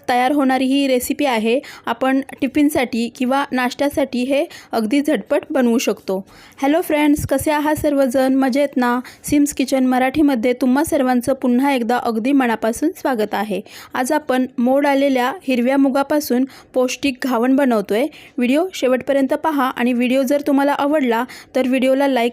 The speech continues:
करा आणि माझे व्हिडिओ जर तुम्हाला आवडत असतील तर चॅनलला सबस्क्राईब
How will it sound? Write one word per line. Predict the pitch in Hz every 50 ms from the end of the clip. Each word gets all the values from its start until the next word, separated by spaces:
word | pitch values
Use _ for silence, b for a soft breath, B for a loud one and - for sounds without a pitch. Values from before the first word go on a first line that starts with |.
| 240 -
करा | 277 262 277 320 370 - - _
आणि | - 226 247 277 285 294 -
माझे | 240 240 254 247 226 277
व्हिडिओ | 269 269 269 240 277 285
जर | 277 285 302 285
तुम्हाला | 302 294 285 294 302
आवडत | 294 262 262 262 285 294 -
असतील | 320 330 320 - 262 247 240 - - -
तर | 269 277 269
चॅनलला | 269 - 294 262 247 254 262 269 277
सबस्क्राईब | 320 - 330 - - - - 269 262 269